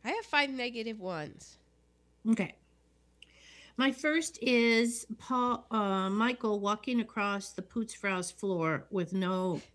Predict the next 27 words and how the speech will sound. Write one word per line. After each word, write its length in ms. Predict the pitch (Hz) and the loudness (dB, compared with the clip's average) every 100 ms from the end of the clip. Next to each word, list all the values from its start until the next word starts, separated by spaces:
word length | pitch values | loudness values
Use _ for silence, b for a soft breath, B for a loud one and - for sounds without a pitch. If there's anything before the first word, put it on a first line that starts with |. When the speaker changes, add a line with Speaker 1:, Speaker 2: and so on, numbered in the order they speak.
| _ _ _ _ _ _ - | _ _ _ _ _ _ -2
Speaker 2:
no, 340 | 226 202 208 - | 2 2 2 0
paying 340 | - 254 233 | 2 4 6
no 140 | 240 | 6
attention 420 | 240 240 240 233 190 | 2 2 2 2 -2
to 60 | |
the 60 | 185 | 0
fact 260 | 190 185 | -2 0
these 180 | 196 208 | -2 -2
women 220 | 208 208 | 0 0
are 100 | 196 | 0
on 120 | 175 185 | 0 0
their 120 | 165 | -2
hands 300 | 180 170 156 | -2 -4 -6
and 100 | 151 | -4
knees 200 | 143 139 | -4 -4
scrubbing 340 | - 135 101 | -6 -8 -8
this 160 | 107 - | -12 -12
floor. 320 | - - - _ _ _ - - - | -16 -18 -20 _ _ _ -20 -20 -20
Speaker 1:
Oh, 360 | 131 - 135 143 147 _ | -20 -18 -18 -18 -20 _
come 200 | 202 165 | -12 -12
on. 420 | 101 - 131 - - _ _ _ _ _ _ _ _ _ _ _ _ _ _ - B B B B B B B B B B 233 | -14 -16 -18 -18 -20 _ _ _ _ _ _ _ _ _ _ _ _ _ _ -20 B B B B B B B B B B 6
Speaker 2:
Um, 420 | 233 233 220 - - _ | 8 8 6 2 -12 _
my 380 | 262 285 339 392 | 6 8 10 8
negative 720 | 349 285 294 359 359 - 359 320 | 8 8 8 4 4 4 4 4
was 320 | 262 233 - 208 - | 4 4 0 -12 -10
the 220 | 190 190 | -6 -4
fight 680 | - - 214 202 220 262 | -6 -4 0 0 0 -2